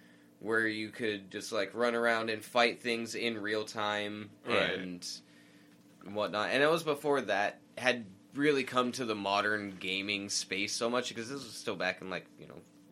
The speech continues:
Speaker 1: P S two era, early
Speaker 2: Right.
Speaker 1: P S two era.
Speaker 2: Uh, like, the closest thing would have been, like, I guess, Dragon Age.
Speaker 1: Yeah. Dragon Age was P S three.
Speaker 2: Oh, oh, yeah.
Speaker 1: So
Speaker 2: Okay, yeah.
Speaker 1: <laughs> Um, yeah, but that was kind of my vision and,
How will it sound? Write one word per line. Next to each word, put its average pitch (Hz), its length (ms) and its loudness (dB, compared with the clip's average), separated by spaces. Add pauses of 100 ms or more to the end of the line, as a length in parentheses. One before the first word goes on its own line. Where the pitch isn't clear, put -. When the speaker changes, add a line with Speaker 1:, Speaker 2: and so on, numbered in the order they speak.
(100)
Speaker 1:
P 98 180 -4
S 87 140 -6
two 107 280 -4
era, 87 380 -2 (100)
early 117 200 0
Speaker 2:
Right. 82 180 0
Speaker 1:
P 92 100 -2
S 92 120 -4
two 101 200 -6
era. 85 300 -4 (920)
Speaker 2:
Uh, 90 120 0
like, 82 340 -2
the 92 80 -6
closest 90 540 -6
thing 87 180 -4
would 82 120 -4
have 78 100 -8
been, 82 100 -6
like, 78 220 -8
I 76 60 -6
guess, 76 180 -6
Dragon 73 400 -4
Age. 71 340 -8 (140)
Speaker 1:
Yeah. 101 400 4 (800)
Dragon 117 300 4
Age 110 140 -2
was 104 140 -12
P 104 160 -4
S - 140 -4
three. 95 320 -4 (280)
Speaker 2:
Oh, 95 300 -2 (180)
oh, 104 180 0
yeah. 95 180 0
Speaker 1:
So 117 260 6
Speaker 2:
Okay, 95 300 4
yeah. 104 240 4 (320)
Speaker 1:
<laughs> 123 80 -12 (1080)
Um, 104 440 4
yeah, 135 220 8
but 139 300 4
that 151 180 10
was 165 200 2
kind 151 200 2
of 135 100 -2
my 123 220 2
vision 101 500 -2
and, 95 400 -6